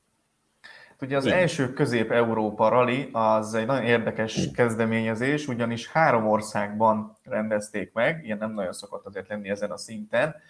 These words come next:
Speaker 1: Ö, Passauban volt a központ, ez ugye a német-osztrák határ környéke, és az első, mondjuk, másfél nap az Csehországban zajlott,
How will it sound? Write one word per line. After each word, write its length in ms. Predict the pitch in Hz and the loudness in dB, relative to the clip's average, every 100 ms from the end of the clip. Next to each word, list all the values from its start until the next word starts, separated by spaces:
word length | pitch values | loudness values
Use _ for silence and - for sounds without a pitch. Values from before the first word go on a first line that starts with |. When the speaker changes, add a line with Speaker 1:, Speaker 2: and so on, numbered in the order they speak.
| - - - _ _ | -20 -20 -20 _ _
Speaker 1:
Ö, 260 | 117 117 113 | -2 0 6
Passauban 640 | 180 185 180 156 131 120 | 4 6 4 6 6 6
volt 200 | 113 113 | 4 2
a 80 | 113 | -2
központ, 520 | 151 156 - 104 107 | -2 -2 -2 -2 -2
ez 100 | 104 | -4
ugye 140 | 107 | -2
a 40 | 107 | 0
német-osztrák 800 | 127 113 - 113 117 107 98 - | 0 -2 -2 -4 -4 0 0 0
határ 500 | 107 107 101 98 - | -2 2 0 0 -2
környéke, 800 | 107 110 123 127 160 160 160 - | -2 -2 -2 -2 0 0 -2 -6
és 500 | 113 117 117 110 117 | -4 -2 0 0 2
az 100 | 123 | 4
első, 580 | 151 143 - 117 110 107 | 6 4 2 0 0 0
mondjuk, 300 | 110 113 - | -4 -6 0
másfél 480 | 131 131 - 117 110 | 2 2 0 -2 0
nap 160 | 117 | 0
az 160 | 113 - | -2 -2
Csehországban 800 | 143 110 73 - - - - - | 2 2 2 -6 -14 -12 -14 -12
zajlott, 500 | - 64 62 135 - | -6 -4 0 -2 -2